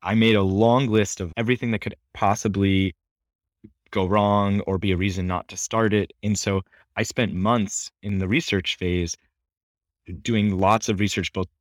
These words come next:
reading, talking to experts, all sorts of, uh, talking to lawyers, like, all sorts of stuff,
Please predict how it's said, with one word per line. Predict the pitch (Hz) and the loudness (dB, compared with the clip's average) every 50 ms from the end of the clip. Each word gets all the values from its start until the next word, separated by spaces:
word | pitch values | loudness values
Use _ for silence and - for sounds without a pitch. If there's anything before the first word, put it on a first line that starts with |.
| - 92 | -10 -4
reading, | 92 107 110 101 104 104 104 98 95 | -2 0 2 2 4 4 4 2 2
talking | - - 87 87 - - 95 | 0 -4 -6 -6 -4 -4 -4
to | - - | -4 -4
experts, | 95 - - - - 98 90 - | -6 -8 -8 -6 -6 -6 -6 -4
all | - 95 104 101 | -2 -2 -2 -2
sorts | - - 107 98 - - | 0 -2 -2 -2 -2 -4
of, | 95 90 - | -6 -4 -4
uh, | 78 80 | -6 -6
talking | - 95 87 - - 76 | -4 -6 -8 -6 -8 -4
to | 82 | 0
lawyers, | 104 131 135 127 117 110 - | 4 6 6 6 6 4 2
like, | 95 - - | 0 -2 2
all | 104 123 | 2 2
sorts | 127 - - 107 95 - | 2 2 0 -2 -2 -2
of | 95 | -4
stuff, | - 107 - | -2 -2 -2